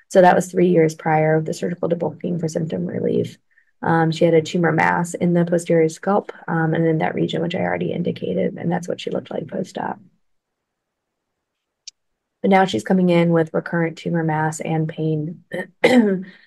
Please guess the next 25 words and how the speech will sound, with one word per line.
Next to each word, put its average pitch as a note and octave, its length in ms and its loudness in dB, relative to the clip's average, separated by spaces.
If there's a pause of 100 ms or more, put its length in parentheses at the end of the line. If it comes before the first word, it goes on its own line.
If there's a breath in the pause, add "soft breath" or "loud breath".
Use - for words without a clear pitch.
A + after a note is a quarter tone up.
(120)
M F#3+ 220 6
R F#3 80 6
I, E3+ 360 6
um, E3 640 0 (300)
is E3 360 6
showing, E3 640 0
um, D#3 340 0
reappearance E3+ 640 2
of F3 120 0
lesion E3 440 0
that E3 160 0
was D#3+ 160 -2
in E3 140 0
the D#3+ 80 0
same E3+ 200 -2
location. E3 800 -4
I E3 100 -4
apologize D#3+ 380 -2
that - 80 -6
we D#3 80 -2
don't D#3+ 120 -2
have F3 80 -2
those F3 180 -4
images E3+ 360 -4
here. E3 420 -2